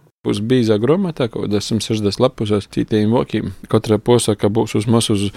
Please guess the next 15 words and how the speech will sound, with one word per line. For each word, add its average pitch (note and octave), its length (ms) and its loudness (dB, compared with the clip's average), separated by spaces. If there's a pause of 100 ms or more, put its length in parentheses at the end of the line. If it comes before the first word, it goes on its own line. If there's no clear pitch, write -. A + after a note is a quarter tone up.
(280)
kādām G2+ 300 -2
piecpadsmit G#2 480 -2
lapusēm, D#3+ 540 -2 (160)
sazīmot B2 560 2
ar A2+ 100 -2
šmukiem A2 380 -2
zīmējumiem. A#2 560 2 (320)
Ja G#2 100 -12
tī A2+ 160 2
būs A2+ 220 0
arī A2 180 2
pie A2 80 0
katras A2+ 320 4
pasakas A2 400 0
tas G2+ 160 -2